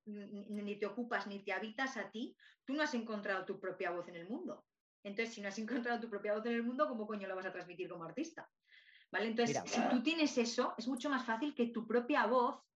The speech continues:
Speaker 1: tus propios armónicos, vayan más directos a comunicar lo que estás queriendo comunicar. Porque, ¿sabes?
Speaker 2: Mm. Encontrar un aspecto diferenciador en una voz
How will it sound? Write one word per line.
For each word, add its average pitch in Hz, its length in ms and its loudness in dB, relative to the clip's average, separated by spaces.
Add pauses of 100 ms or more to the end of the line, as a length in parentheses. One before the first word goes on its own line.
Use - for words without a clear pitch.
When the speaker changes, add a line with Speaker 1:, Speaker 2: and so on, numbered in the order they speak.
(160)
Speaker 1:
tus 220 200 -2
propios 269 380 0
armónicos, 233 800 2 (280)
vayan 220 320 2
más 254 200 4
directos 226 340 -2
a 240 80 0
comunicar 196 400 -2
lo 233 100 2
que 226 60 0
estás 196 220 -8
queriendo 214 300 0
comunicar. 165 500 -8 (800)
Porque, 202 260 -2 (840)
¿sabes? 247 540 -2 (880)
Speaker 2:
Mm. 123 140 -6 (400)
Encontrar 160 440 0
un 220 100 0
aspecto 175 340 0
diferenciador 143 800 0
en 135 100 -4
una 127 160 -2
voz 123 240 4